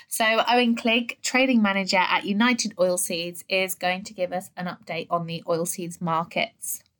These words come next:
So first of all, why has the market gone down from these historic highs we've been seeing? Um, I think it was last week that the price dropped a hundred and thirty pounds a tonne.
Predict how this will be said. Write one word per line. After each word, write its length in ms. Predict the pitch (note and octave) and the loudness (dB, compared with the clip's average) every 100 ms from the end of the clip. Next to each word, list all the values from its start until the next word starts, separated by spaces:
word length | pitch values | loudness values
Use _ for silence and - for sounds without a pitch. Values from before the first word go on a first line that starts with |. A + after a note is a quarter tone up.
| _ _ - - - | _ _ -20 -14 -4
So 220 | - G#3+ | 0 0
first 500 | - C4+ C4 - - | 2 4 4 0 -6
of 120 | G3 | -2
all, 460 | F3+ C#3 E3+ G3+ - | 0 2 2 0 -2
why 380 | G#3 B3+ C#4 D#4 | 2 6 6 4
has 400 | A#3+ B3+ A3+ - | 0 0 0 0
the 80 | |
market 460 | G#3+ G#3 G3+ - - | 2 2 2 -4 -8
gone 240 | F#3+ F#3+ | -4 -2
down 280 | F#3 F3 F3+ | 2 2 0
from 200 | F3+ F#3+ | -4 -6
these 220 | F3+ F3+ | -8 -10
historic 520 | - F#3+ - F#3 F3+ - | -12 -8 0 2 2 -2
highs 420 | F#3+ F3+ F#3 - | 0 2 2 -2
we've 220 | D#3+ E3+ | -6 -6
been 220 | D3+ D#3+ | -6 -4
seeing? 540 | F#3+ F#3 D#3+ D#3 F#3 - - - - - | -2 0 0 -2 -4 -8 -18 -20 -14 -2
Um, 260 | G3+ F#3+ - | 0 0 -4
I 40 | |
think 320 | G3+ G#3 F#3+ | -2 -2 -2
it 100 | - | -6
was 160 | F#3 F#3+ | -6 -2
last 420 | G#3 G3+ G#3 - | 4 4 4 0
week 280 | G3 F3+ - | -4 -6 -6
that 260 | F#3 - - | -2 -2 -2
the 60 | F#3+ | -14
price 580 | - F#3+ F3 F#3 - | -4 0 2 0 -8
dropped 440 | - F#3 D#3+ - - | -4 2 2 0 -8
a 60 | F#3+ | -4
hundred 280 | G3+ G3 G3 | -4 -4 -6
and 120 | F#3 | -2
thirty 360 | G3 F#3 - | -2 -2 -4
pounds 340 | G3+ F#3 F3+ F3+ | -10 -6 -6 -8
a 40 | |
tonne. 540 | - A3 E3+ D#3 G#3 | -6 0 0 2 2